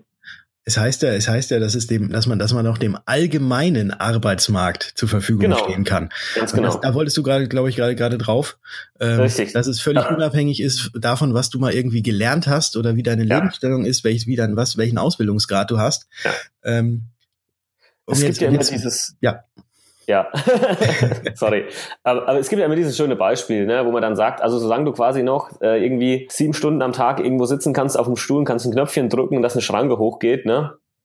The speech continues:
Speaker 2: dann
Speaker 1: Mhm.
Speaker 2: mü-, müsstest du das machen, ne, um es jetzt mal so relativ simpel auszudrücken und hättest keinen Anspruch auf diese Erwerbsminderungsrente.
Speaker 1: Mhm.
Speaker 2: Aber das Schöne ist ja eben, bei der Berufsunfähigkeitsversicherung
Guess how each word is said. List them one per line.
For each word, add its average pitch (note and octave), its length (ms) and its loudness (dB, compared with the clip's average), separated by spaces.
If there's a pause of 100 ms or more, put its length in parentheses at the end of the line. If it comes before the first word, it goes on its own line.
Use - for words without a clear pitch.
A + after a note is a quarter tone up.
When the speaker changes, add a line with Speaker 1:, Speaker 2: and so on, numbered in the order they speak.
(140)
Speaker 2:
dann A#2 480 2
Speaker 1:
Mhm. A2+ 160 0 (520)
Speaker 2:
mü-, A#2+ 180 0
müsstest C3 340 0
du C3 40 2
das A#2 160 2
machen, G2+ 380 0 (120)
ne, G2+ 200 2
um G2 80 2
es G2 80 -2
jetzt F#2+ 180 0
mal F#2 160 2
so F#2+ 260 2
relativ G2+ 540 0
simpel A2 440 0 (260)
auszudrücken - 720 0
und G2 80 2
hättest G2 240 0
keinen G#2 360 0
Anspruch - 480 -2
auf - 120 -2
diese F2 200 0
Erwerbsminderungsrente. F2 1600 0
Speaker 1:
Mhm. - 80 -4
Speaker 2:
Aber F3+ 180 4
das D3 220 -2
Schöne F3 200 2
ist E3+ 120 -2
ja E3 100 2
eben, C#3 200 0
bei A#2 80 2
der G#2+ 100 2
Berufsunfähigkeitsversicherung A2 1200 0